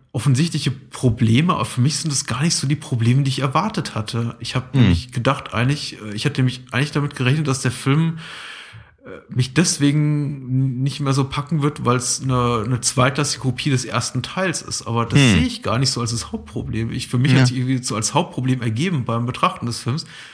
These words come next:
Speaker 1: dass er unglaublich langweilig ist.
Speaker 2: Ja.
Speaker 1: Die ersten siebzig, achtzig Minuten. <laughs> Weil
Speaker 2: Hm.
Speaker 1: echt verdammt wenig passiert.
Speaker 2: Okay. Interessanterweise, also ich, ich war komplett bei dir, bis du siebzig, die ersten siebzig bis achtzig Minuten genannt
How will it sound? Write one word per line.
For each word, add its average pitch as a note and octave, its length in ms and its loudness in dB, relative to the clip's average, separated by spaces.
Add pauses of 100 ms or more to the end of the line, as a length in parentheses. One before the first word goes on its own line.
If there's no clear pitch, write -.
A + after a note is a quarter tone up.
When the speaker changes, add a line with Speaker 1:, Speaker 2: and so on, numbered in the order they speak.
(340)
Speaker 1:
dass G#3 160 0
er D#3+ 80 0
unglaublich C3+ 400 4
langweilig B2 600 0
ist. A2+ 320 -10 (320)
Speaker 2:
Ja. D3+ 200 4
Speaker 1:
Die B2 140 -4
ersten A#2+ 300 0
siebzig, C3 380 0
achtzig - 340 -4
Minuten. A2+ 460 -2 (200)
<laughs> - 180 -20
Weil D#3 160 4
Speaker 2:
Hm. C3 100 6
Speaker 1:
echt G2 300 0
verdammt C#3 460 0
wenig A#2+ 220 -2
passiert. C3+ 480 -8 (640)
Speaker 2:
Okay. A#2 360 2 (280)
Interessanterweise, C3+ 800 2
also B2+ 200 4 (460)
ich, - 160 -8
ich B2 120 -4
war A#2+ 160 4
komplett F3+ 560 -2
bei C3 180 4
dir, B2+ 260 4
bis B2 200 -4
du C3 100 -8
siebzig, A#2+ 400 -12
die B2 260 -4
ersten C#3+ 360 0
siebzig A2 340 -10
bis G#2+ 100 -10
achtzig G#2 300 -6
Minuten A2 360 -4
genannt F2 300 0